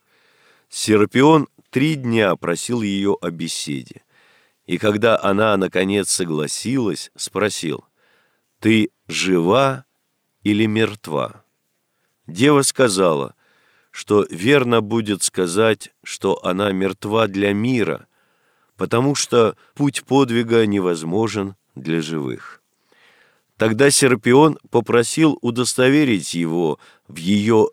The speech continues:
мертвости для мира и, подобно ему, сняв с себя одежду, пройти через весь город. Когда дева сказала, что этим она многих введет в соблазн,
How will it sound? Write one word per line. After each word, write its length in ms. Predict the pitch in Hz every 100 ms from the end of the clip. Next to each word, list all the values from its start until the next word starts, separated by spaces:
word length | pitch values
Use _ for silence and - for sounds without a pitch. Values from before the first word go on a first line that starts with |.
| _
мертвости 880 | 92 98 127 110 - 92 - - 90
для 240 | 82 101
мира 440 | 110 117 78 60 - _ _ _ _ _ _
и, 100 | 92
подобно 480 | - 107 127 110 110
ему, 440 | 104 104 139 139 - _ _
сняв 480 | - - 117 143 127
с 60 | -
себя 400 | - 110 104 92
одежду, 760 | 87 76 95 147 117 117 104 - _ _ -
пройти 500 | 107 117 - 175 156
через 360 | 123 107 90
весь 440 | 80 107 117 - - _
город. 560 | - 69 76 64 - - _ _ _ _ _ _ _ _ _ _
Когда 360 | 104 101 104
дева 320 | 85 104 101 95
сказала, 640 | - 92 98 107 98 76 - _
что 280 | - - 101 -
этим 400 | 123 107 107 92
она 360 | 98 92 92 -
многих 580 | 92 90 101 92 85 -
введет 540 | 82 80 87 82 87 -
в 80 |
соблазн, 580 | - 80 73 95 107 80